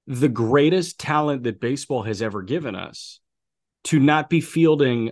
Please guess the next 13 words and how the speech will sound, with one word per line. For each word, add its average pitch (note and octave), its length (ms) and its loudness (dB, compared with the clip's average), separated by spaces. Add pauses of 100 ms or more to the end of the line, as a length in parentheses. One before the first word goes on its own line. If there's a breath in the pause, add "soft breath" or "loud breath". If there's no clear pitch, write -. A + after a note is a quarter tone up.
a C3 80 -6
myriad C3 420 0
of A2 100 -6
questions G2 840 -10 (400)
when C3+ 180 2
he C3 140 4
mysteriously C3+ 920 2
has A2+ 280 -2
his G#2+ 160 -6
locker A2 360 -4
cleared - 380 -14
out? - 140 -12 (1080)
Seriously? C#4 640 4